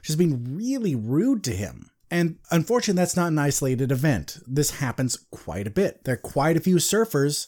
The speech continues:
who are very territorial and will fight for their territory, at least of,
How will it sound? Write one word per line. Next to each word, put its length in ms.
who 120
are 80
very 540
territorial 840
and 400
will 180
fight 500
for 240
their 140
territory, 720
at 140
least 340
of, 120